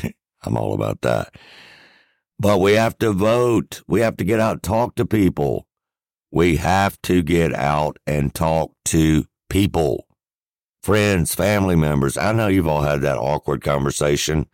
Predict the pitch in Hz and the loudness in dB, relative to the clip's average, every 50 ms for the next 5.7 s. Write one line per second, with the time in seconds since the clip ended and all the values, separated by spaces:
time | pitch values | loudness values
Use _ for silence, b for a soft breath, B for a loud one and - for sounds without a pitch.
0 | b b b b b b b b _ _ _ _ _ - 87 90 82 82 85 69 | b b b b b b b b _ _ _ _ _ -6 -4 -2 0 0 0 2
1 | 78 80 76 69 - - 80 78 78 80 80 80 78 73 73 76 76 76 76 76 | 2 2 2 0 0 0 0 0 2 2 2 2 2 2 2 2 2 2 4 4
2 | 78 76 73 73 69 67 65 - - 76 73 73 73 78 80 78 76 69 62 64 | 4 4 4 4 2 2 0 -2 -2 -2 0 0 2 2 2 2 2 0 0 0
3 | 80 82 78 69 71 73 76 73 71 - - 67 - 73 71 69 64 60 - - | 0 0 2 0 0 0 0 0 -2 -2 -2 -4 0 0 2 2 2 0 -2 -2
4 | - 62 60 64 65 60 69 71 69 60 67 65 64 58 52 64 62 62 55 57 | -2 0 0 0 0 2 2 0 0 0 0 0 0 0 0 2 2 2 2 2
5 | 60 57 52 - - - 58 60 62 64 62 - - | 0 -2 -2 -2 -2 0 2 2 2 0 -2 -4 -8